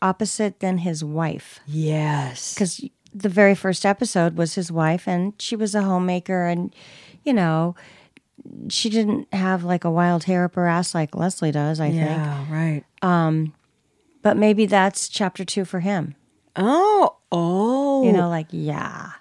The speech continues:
Speaker 2: That's a really good point.
Speaker 1: I don't know.
Speaker 2: 'Cause you choose somebody who's a little different for the, the rest, but
Speaker 1: Maybe a little wilder.
Speaker 2: a little wilder.
Speaker 1: Well,
Speaker 2: She
Speaker 1: they were
Speaker 2: does have, didn't she say three children?
Speaker 1: I,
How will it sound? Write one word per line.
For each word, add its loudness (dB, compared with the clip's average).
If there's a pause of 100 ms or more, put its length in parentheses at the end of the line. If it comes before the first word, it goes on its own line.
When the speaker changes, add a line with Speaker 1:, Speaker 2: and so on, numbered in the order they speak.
(140)
Speaker 2:
That's -12
a -6
really 0
good -4
point. -4
Speaker 1:
I -2
don't -4
know. -8 (180)
Speaker 2:
'Cause 0
you -2
choose -4
somebody 2
who's 0
a -2
little 0
different -2
for 0
the, 0 (160)
the -6
rest, -2
but 0
Speaker 1:
Maybe 0
a -6
little -6
wilder. -2
Speaker 2:
a -10
little 0
wilder. -2
Speaker 1:
Well, 2
Speaker 2:
She 2
Speaker 1:
they 8
were 4
Speaker 2:
does 4
have, -4 (120)
didn't 0
she -6
say -6
three -8
children? -6 (720)
Speaker 1:
I, -2